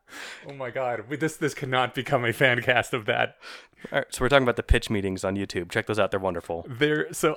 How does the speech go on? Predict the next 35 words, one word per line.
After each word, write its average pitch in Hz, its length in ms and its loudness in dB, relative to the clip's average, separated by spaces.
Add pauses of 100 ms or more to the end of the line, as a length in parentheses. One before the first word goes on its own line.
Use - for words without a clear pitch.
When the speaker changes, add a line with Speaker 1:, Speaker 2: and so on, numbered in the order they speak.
(120)
Speaker 1:
<sighs> - 140 -14
the 135 60 -6
thing 233 160 0
about 208 140 0 (100)
the - 160 -12
pitch - 240 -4
meetings, 110 320 -6
I 135 100 0
love 131 320 0
them. 101 260 -2 (260)
There's 170 240 2 (600)
basically, 185 420 2
there's 165 160 0
a 160 60 -2
bunch 180 220 0
of, 165 120 -2
like, 139 260 0
jokes 135 260 0
about 127 380 0
movies, 110 640 -4
uh, 107 480 -2
that 110 240 -4 (120)
the 131 160 2
silly 156 420 0
stuff - 300 0
that 120 100 2
happens 113 240 -2
in 110 80 -6
movies 101 300 -6
that 113 100 -2
wouldn't 101 180 -8
happen 101 180 -8
in 92 80 -10
real 95 120 -4
life, 90 300 -6